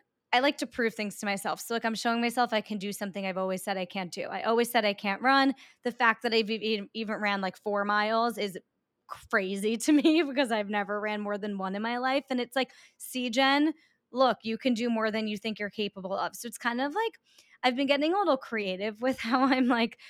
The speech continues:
proving to myself and showing myself love and almost getting impressed with myself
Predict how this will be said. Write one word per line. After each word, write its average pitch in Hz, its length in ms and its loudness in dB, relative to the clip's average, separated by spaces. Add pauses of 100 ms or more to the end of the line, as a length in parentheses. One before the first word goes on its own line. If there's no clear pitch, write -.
(240)
proving 233 440 0
to 269 100 -2
myself 240 420 2
and 226 140 -2
showing 202 380 -2
myself 214 480 -2
love 196 420 0
and 196 360 0 (460)
almost 247 280 0
getting 302 240 4
impressed 202 460 -2
with 254 120 -6
myself 254 380 -2